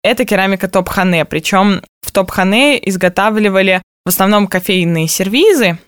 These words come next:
такие небольшие кувшинчики, крохотные чашечки, финджанчики для вот одного глотка турецкого кофе. И они изготавливали курительные трубки,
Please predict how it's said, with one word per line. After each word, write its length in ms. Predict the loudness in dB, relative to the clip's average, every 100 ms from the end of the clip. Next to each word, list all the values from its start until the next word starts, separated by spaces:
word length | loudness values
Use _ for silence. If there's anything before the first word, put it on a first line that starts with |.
| -10
такие 320 | -8 -6 -4
небольшие 460 | -2 0 0 -2 -4
кувшинчики, 720 | -6 -4 0 0 0 -4 -4
крохотные 960 | -2 -2 -2 -4 -2 0 0 0 -2 -2
чашечки, 760 | -2 -2 -4 -4 -2 0 0
финджанчики 720 | 0 0 2 2 0 -4 -8
для 480 | -4 0 0 0 0
вот 300 | -4 -8 -6
одного 400 | -2 0 0 0
глотка 340 | -2 -2 -2 -4
турецкого 460 | 0 -2 0 -2
кофе. 380 | 0 0 -2 -6 -8 -12 -4
И 80 |
они 220 | 0 0 0
изготавливали 520 | 0 0 0 0 0
курительные 540 | -2 -2 -2 0 0
трубки, 420 | 0 -4 -6 -10